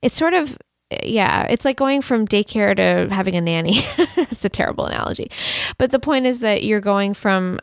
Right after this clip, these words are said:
uh, a system like this where you get fifteen minutes with your doctor to talk about everything,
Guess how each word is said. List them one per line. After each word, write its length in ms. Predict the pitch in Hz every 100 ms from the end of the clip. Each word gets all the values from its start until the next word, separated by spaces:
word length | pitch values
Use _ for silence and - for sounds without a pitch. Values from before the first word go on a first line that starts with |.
| -
uh, 220 | 196 147
a 80 | 190
system 280 | - 202 190
like 200 | 185 214
this 260 | 302 -
where 100 | 233
you 160 | 220 202
get 300 | 202 190 -
fifteen 440 | - 240 - 214
minutes 240 | 202 196 190
with 140 | 185
your 80 | 175
doctor 300 | 202 208 208
to 100 | 196
talk 220 | - 190
about 160 | 185 180
everything, 580 | 196 190 190 - 98